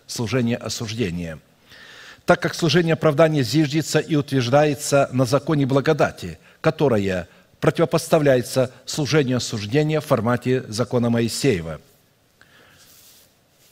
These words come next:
Если в служении осуждения формат закона Моисеева, вытесанный на скрижалях каменных и записанный Богом,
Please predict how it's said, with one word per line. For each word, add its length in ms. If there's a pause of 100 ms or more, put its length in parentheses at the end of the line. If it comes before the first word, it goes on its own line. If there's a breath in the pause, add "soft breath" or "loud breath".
(1080 loud breath)
Если 380
в 60
служении 420
осуждения 760 (160)
формат 680
закона 480
Моисеева, 600
вытесанный 580
на 140
скрижалях 680 (460 soft breath)
каменных 500
и 60
записанный 540
Богом, 500